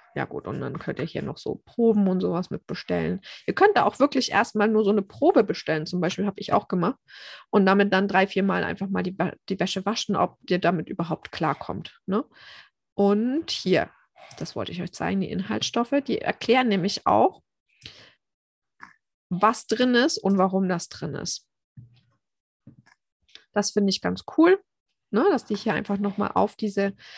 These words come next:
Enzymgeschichte auch noch mal eingehen und sowas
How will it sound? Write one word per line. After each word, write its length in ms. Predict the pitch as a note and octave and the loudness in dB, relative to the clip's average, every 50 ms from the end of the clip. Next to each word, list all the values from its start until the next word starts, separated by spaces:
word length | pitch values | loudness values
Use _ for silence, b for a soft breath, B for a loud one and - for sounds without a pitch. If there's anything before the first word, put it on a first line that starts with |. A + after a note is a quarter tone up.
| B B B B | B B B B
Enzymgeschichte 1000 | - - A3+ - - - - C#4 E4 E4 C4 B3 - - A3+ A3 - - - - | -2 -2 0 -2 -4 0 4 6 6 6 6 2 2 0 -2 -4 -2 0 0 2
auch 120 | - G3 | 2 0
noch 160 | G3 G3 F#3+ | -2 -4 -2
mal 160 | G3 G3 G3 - | 0 -2 -2 0
eingehen 480 | - - G#3 G#3 G#3 G#3+ A3 A3 G#3+ | 0 0 0 2 2 2 2 2 2
und 120 | A3 G#3+ G#3 | 0 0 0
sowas 360 | G#3+ G#3 G#3 A3+ C4 - | 0 0 0 0 -2 -2